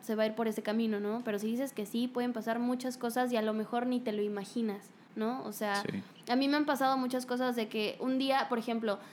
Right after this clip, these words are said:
Speaker 1: eh, no sé, hasta en lo más X, que es una comida con algunos amigos, ¿no? Me invitan a, a tal comida y digo, "Ay, no, es que me da flojera, qué, qué flojera manejar,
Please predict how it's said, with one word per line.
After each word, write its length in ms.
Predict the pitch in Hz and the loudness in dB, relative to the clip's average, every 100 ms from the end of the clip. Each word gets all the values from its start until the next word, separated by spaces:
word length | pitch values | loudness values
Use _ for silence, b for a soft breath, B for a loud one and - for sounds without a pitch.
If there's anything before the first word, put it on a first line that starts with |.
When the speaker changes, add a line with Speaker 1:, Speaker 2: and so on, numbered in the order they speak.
| B B B B | B B B B
Speaker 1:
eh, 280 | 220 214 214 | 0 2 2
no 140 | 247 | 2
sé, 280 | 254 220 - - - | 2 2 0 -4 0
hasta 280 | 247 247 | 2 4
en 100 | 262 | 4
lo 120 | 269 277 | 6 6
más 540 | 294 330 330 - - 285 | 6 6 4 -6 -2 2
X, 600 | 294 302 320 370 370 254 | 2 2 2 2 0 -2
que 200 | 254 254 | 4 4
es 280 | 254 - - - - _ _ - | 2 -4 -14 -20 -20 _ _ -2
una 380 | 262 254 247 | 2 4 4
comida 400 | 247 233 240 247 | 2 2 4 2
con 160 | 254 220 | 0 -2
algunos 340 | 202 214 214 | 0 0 0
amigos, 460 | 208 202 190 214 - | 0 -2 -2 -6 -10
¿no? 220 | 214 214 | -4 -2
Me 100 | 240 233 | 0 2
invitan 580 | 226 247 254 285 320 381 - | 2 2 2 2 2 -2 -8
a, 100 | 214 - - | -10 -6 -6
a 100 | 208 | -2
tal 220 | 220 226 | -2 -2
comida 440 | 240 262 269 285 349 B B B | -2 -2 0 0 -2 B B B
y 280 | 226 220 220 | 0 2 2
digo, 260 | 233 233 | 0 2
"Ay, 220 | 247 262 277 | 2 2 0
no, 100 | 277 | -2
es 100 | 262 | -4
que 100 | 302 | -2
me 40 | |
da 120 | 285 | -2
flojera, 760 | 277 254 254 247 247 247 240 - - | -2 -4 -2 0 2 2 0 -4 -10
qué, 160 | 240 233 - | -12 -12 -8
qué 80 | 254 | -8
flojera 300 | 247 233 226 | -6 -4 -2
manejar, 760 | 226 208 208 226 226 226 226 | 0 -2 0 2 4 4 2